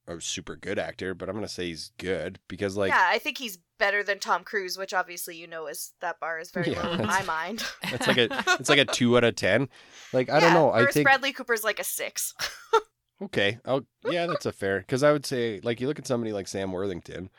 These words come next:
Speaker 2: Yeah.
Speaker 1: I don't think he's a good actor, 'cause even
Speaker 2: No.
Speaker 1: if he's given a really good script, he still messes it up. Like Avatar, he was given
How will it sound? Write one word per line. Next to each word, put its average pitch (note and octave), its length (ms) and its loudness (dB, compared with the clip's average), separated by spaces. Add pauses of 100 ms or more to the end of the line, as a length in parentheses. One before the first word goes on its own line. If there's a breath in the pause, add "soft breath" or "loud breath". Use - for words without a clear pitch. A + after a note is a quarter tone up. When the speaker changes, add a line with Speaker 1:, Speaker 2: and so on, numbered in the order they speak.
Speaker 2:
Yeah. - 240 -2 (180)
Speaker 1:
I A#2 140 -4
don't D#3 180 -2
think B2 220 -6
he's A2+ 200 -6
a G#2+ 60 -4
good F#2 160 -8
actor, G2 380 -4
'cause F#2 200 -12
even A#2+ 200 -4
Speaker 2:
No. E3 60 0
Speaker 1:
if - 100 -6
he's F2+ 140 -8
given G2 360 -4
a F2+ 60 -6
really F#2 320 -6
good E2+ 460 -8
script, G2+ 500 -4
he F2+ 100 -10
still F2 480 -6 (800)
messes F#2 340 -4
it F2 120 -6
up. G#2 240 0
Like F2+ 160 -8
Avatar, G#2+ 500 -2
he F2+ 100 -6
was F2 120 -10
given F2 460 -8